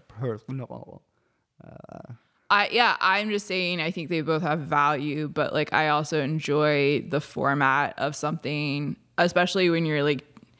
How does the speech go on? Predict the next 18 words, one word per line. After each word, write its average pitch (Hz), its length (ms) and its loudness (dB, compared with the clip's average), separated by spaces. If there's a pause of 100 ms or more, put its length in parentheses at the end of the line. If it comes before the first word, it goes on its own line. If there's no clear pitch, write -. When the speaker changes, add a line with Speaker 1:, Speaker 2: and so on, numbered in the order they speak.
(160)
Speaker 2:
when 180 120 -2
you're 175 100 0
going 185 320 4
from, 175 160 -2
like, 143 160 0
stand 160 560 0
up, 139 400 2
it 165 100 -2
can 170 140 -2
be, 156 100 2
like, 156 160 2
refreshing 156 840 0
to 165 120 -4
do, 147 580 -2 (380)
like, 151 260 0
storytelling 151 840 2
where, 143 480 2 (180)
like, 117 680 -2